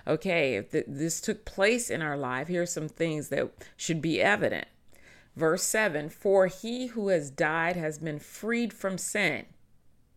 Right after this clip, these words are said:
Now that's powerful. We won't even preach on that,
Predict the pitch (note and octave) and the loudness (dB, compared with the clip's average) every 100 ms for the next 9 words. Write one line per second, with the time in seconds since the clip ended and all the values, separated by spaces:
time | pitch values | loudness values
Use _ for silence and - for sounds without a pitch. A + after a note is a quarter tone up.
0 | - B2+ A#2+ B2+ D#3+ - D3 C#3 F#2 - | -14 -8 -2 0 0 0 0 2 0 -4
1 | A#2 D3+ D#3+ D#3+ F3 E3+ E3+ A#3+ A#3 F3 | -4 0 0 2 2 0 2 0 2 0
2 | D#3 D#3+ E3+ C#3+ - | -2 0 2 0 -2